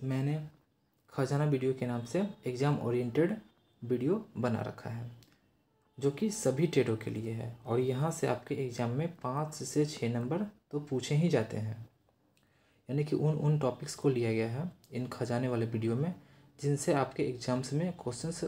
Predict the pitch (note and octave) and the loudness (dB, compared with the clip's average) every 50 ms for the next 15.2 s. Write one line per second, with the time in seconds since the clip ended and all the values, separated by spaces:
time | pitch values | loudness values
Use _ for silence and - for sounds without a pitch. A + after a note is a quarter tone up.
0 | - - - B2+ A#2 A2+ - D3 D3 D#3+ A#2+ A2+ A2 G#2+ A2 G#2+ G#2+ G#2+ G#2 G2+ | -6 -2 -2 -2 0 0 0 2 2 2 2 0 0 0 -2 -4 -4 -4 -4 -4
1 | A2+ - - _ - - - - - - - - - - - _ _ _ - C#3+ | -6 -10 -16 _ -20 -20 -20 -20 -20 -20 -20 -20 -20 -20 -20 _ _ _ 2 4
2 | D3 D3+ D3 - D#3 D#3+ D3+ - - D3+ D3 - - D3 C#3+ C#3+ C#3+ C#3 C3 C3+ | 4 4 2 0 -2 -2 -2 -2 -2 -2 -2 0 0 2 2 2 2 2 2 2
3 | C#3 C#3 C#3 - C#3+ - - C#3 C#3+ - - - C3 - - B2+ C3 C#3 D3 D3 | 0 2 0 0 -2 0 0 0 0 -2 -6 -8 -6 -2 0 2 2 2 2 2
4 | - E3+ D#3 C#3 A#2+ B2+ C#3 C#3 B2+ A2 G#2+ G#2+ - A2 G#2+ A2 A2+ A#2 A2+ - | 0 0 0 0 0 0 -2 0 2 0 0 2 0 -2 -4 -4 -4 -8 -10 -14
5 | - _ _ _ _ - _ _ _ _ _ _ _ _ - - - _ _ _ | -18 _ _ _ _ -20 _ _ _ _ _ _ _ _ -20 -20 -20 _ _ _
6 | - - B2 B2 C3+ C3+ C#3+ C#3 C3+ C#3+ D3 C3 B2+ - - - D#3+ F3+ E3+ - | -2 0 2 4 4 4 4 2 2 4 4 4 2 0 0 0 0 0 0 0
7 | C3 C3 C3 C3 - C#3 C#3 C3+ - - - - C#3+ - - - B2 A#2+ B2+ C3 | -2 -2 -2 -2 -2 -2 0 0 -2 -6 -6 -8 -8 -8 -2 0 2 2 2 2
8 | C3 C#3+ D3 D3 C#3+ C#3 C3+ C#3 C3 B2+ B2+ A#2+ B2+ C3 B2+ A#2 A#2 B2 D3+ D3+ | 2 4 4 4 4 4 2 2 2 2 2 2 2 2 0 0 0 -2 -4 -6
9 | - - _ _ _ _ _ _ _ - _ _ _ _ C#3+ C#3+ D3 - C#3 C3+ | -8 -14 _ _ _ _ _ _ _ -20 _ _ _ _ -2 0 2 2 2 2
10 | D#3+ E3+ D3+ C3 A2+ A2+ A#2+ C3+ E3 F3+ F3 - - _ _ - B2+ - A2+ - | 2 2 2 2 2 4 4 2 2 2 -4 -10 -16 _ _ -8 -6 -6 -6 -6
11 | - E3 E3 - - - - - D#3 E3+ D#3+ - - - - - B2 A#2+ A#2 B2+ | -6 -6 -6 -4 -6 -6 -2 2 2 2 2 0 -4 -10 -10 -8 -6 -2 -2 0
12 | B2+ C3 C3+ C3 C3+ - D#3 C#3+ - - C3+ C3 A#2+ A#2 C3+ D3+ D3 D3 - C3 | 2 2 2 2 2 0 0 0 0 2 2 4 4 4 4 4 2 2 0 -2
13 | B2 C#3+ D#3 - - A#2+ B2+ C3+ C#3 B2 C#3 C3 - - C3 A#2 - - D3 C3 | -4 -4 -4 -4 -4 -4 -2 -2 0 2 0 0 2 -2 -4 -2 0 0 0 2
14 | A#2 B2+ C3 B2 - - - D3 D3 D3+ - D3 C3+ C3 - C3 C#3 D#3 E3 D#3+ | 0 0 -2 -4 -6 -6 -2 -2 -2 0 0 -2 -2 0 0 0 0 0 0 2
15 | - D3 D3 | 0 0 0